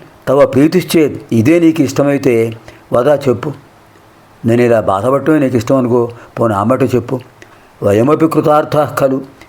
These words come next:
మేము కూడా ధన్యులమే కదా. బాధను బాధ అనుకోవడం మేము లేదు, మీ అనుగ్రహం కలిగితే చాలు. నేను బాధపడటమే ఇది జరగాలి, వీడు బాధపడాలి అని అనుకుంటావు అనుకో, చాలు, అదే సంతోషం.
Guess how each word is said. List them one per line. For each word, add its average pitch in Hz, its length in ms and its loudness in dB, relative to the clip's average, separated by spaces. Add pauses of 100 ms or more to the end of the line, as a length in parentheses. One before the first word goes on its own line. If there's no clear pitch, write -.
(140)
మేము 110 200 2
కూడా 135 180 2
ధన్యులమే 123 460 0
కదా. 110 280 0 (2000)
బాధను 117 380 -2
బాధ 107 260 -2
అనుకోవడం 120 480 -2
మేము 98 260 -6
లేదు, 98 220 -2 (500)
మీ 117 120 4
అనుగ్రహం 131 400 0
కలిగితే 135 300 0
చాలు. 104 280 -2 (840)
నేను 127 160 2
బాధపడటమే 156 800 0 (1000)
ఇది 127 140 4
జరగాలి, 151 600 0 (280)
వీడు 123 180 4
బాధపడాలి 139 600 0
అని 131 120 -2
అనుకుంటావు 139 400 0
అనుకో, 123 300 0 (360)
చాలు, 123 240 -2
అదే 113 180 2
సంతోషం. 113 520 -4